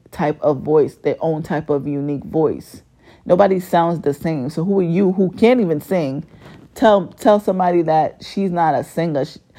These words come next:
I mean, she's not a singer. Like, she doesn't sing. She's, she's just more of a great performer. Like, what?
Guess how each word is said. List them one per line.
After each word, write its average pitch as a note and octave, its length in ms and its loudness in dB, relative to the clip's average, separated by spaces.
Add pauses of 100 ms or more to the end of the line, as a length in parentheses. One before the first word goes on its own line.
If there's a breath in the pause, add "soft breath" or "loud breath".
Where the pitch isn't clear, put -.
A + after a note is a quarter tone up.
(140 soft breath)
I - 80 0
mean, E3+ 120 4
she's F#3 180 0
not E3 180 2
a C3 40 -2
singer. D3 840 -4
Like, C#3 140 0
she F3+ 100 0
doesn't C#3+ 240 0
sing. A2+ 340 -4
She's, E3 420 -4
she's D#3 180 -4
just E3 220 -2
more D3 260 2
of C#3 100 0
a C#3+ 80 2
great C#3 280 -2
performer. C#3 540 -6
Like, B2+ 280 0
what? A3+ 1120 2